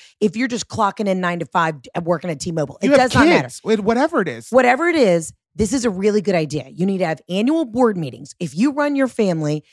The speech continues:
Speaker 1: and your household like it is a Fortune five hundred company, we're talking about efficiency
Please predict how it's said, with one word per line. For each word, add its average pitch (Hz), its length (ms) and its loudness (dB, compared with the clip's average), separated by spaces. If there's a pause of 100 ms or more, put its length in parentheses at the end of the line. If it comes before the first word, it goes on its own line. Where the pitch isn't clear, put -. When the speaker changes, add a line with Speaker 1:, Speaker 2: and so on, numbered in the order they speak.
(180)
Speaker 1:
and 202 180 2
your 226 120 -2
household 147 580 -8 (220)
like 185 180 -2
it 208 60 -2
is 165 100 -4
a 151 60 -8
Fortune 220 400 -2
five 262 160 -2
hundred 226 280 2
company, 170 460 -2 (240)
we're 214 80 -2
talking 202 240 2
about 175 160 0
efficiency 262 840 -2